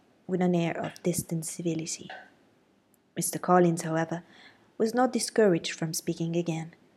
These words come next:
and Mister Darcy's contempt seemed abundantly increasing with the length of his second speech, and at the end of it he only made him a slight bow and moved another way. Mister Collins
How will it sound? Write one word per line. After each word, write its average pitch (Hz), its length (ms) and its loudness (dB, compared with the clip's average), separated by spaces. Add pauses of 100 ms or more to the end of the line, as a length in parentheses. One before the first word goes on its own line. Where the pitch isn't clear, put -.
(640)
and 196 100 2
Mister 196 240 2
Darcy's 185 460 2
contempt 160 560 -4 (400)
seemed 185 460 2
abundantly 175 680 2
increasing 180 580 0
with 165 100 -4
the 175 100 6
length 165 280 2
of - 100 -6
his 175 140 -6
second 165 340 -4
speech, - 560 -10 (1000)
and 196 140 4
at 190 120 2
the 190 160 4
end 165 220 2
of 160 140 -4
it 170 220 -8 (260)
he 202 180 0
only 220 220 6
made 190 260 4
him 170 240 -2 (260)
a 175 60 -6
slight 190 480 0
bow 170 280 -6 (680)
and 196 140 4
moved 190 280 4
another 156 320 -2
way. 165 260 -12 (1600)
Mister 185 300 -2
Collins 170 580 -4